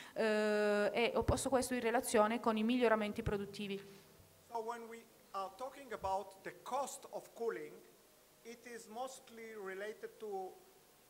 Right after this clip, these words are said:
Speaker 2: equipment, fans, pipelines, sprinklers, control boxes, et cetera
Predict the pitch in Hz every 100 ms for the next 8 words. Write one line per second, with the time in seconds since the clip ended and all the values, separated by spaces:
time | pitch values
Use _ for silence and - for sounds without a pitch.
0 | - 196 196 214 214 - 202 214 - -
1 | - - - 202 214 226 220 - 190 196
2 | 196 202 190 185 - - 214 220 196 180
3 | 170 - - 156 - 208 180 190 - 143
4 | - 151 151 139 165 180 247